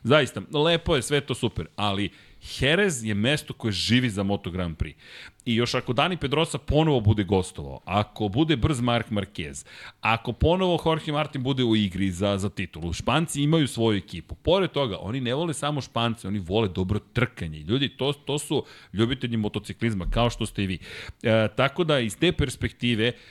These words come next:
z-, obavezno, obavezno otiđite u Jerez. Konačno, evo, Fabio Quartararo, ko zna, možda će Yamaha da funkcioniše na toj stazi,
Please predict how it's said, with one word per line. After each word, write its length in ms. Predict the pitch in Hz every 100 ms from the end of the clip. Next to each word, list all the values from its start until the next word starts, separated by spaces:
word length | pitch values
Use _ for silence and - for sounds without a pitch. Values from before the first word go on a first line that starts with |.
| - -
z-, 140 | 98
obavezno, 840 | - 131 165 170 160 127 139 127 107
obavezno 440 | 107 120 156 151 135
otiđite 380 | 117 123 123 113
u 40 | -
Jerez. 280 | 90 82 -
Konačno, 400 | 123 139 156 107
evo, 100 | 92
Fabio 300 | 110 113 123
Quartararo, 600 | - 127 - 131 147 120 -
ko 200 | 120 135
zna, 200 | 120 135
možda 300 | 95 95 98
će 140 | -
Yamaha 320 | 110 113 110
da 80 | 117
funkcioniše 540 | 107 113 - 113 110 104
na 60 |
toj 160 | - 92
stazi, 340 | - 156 175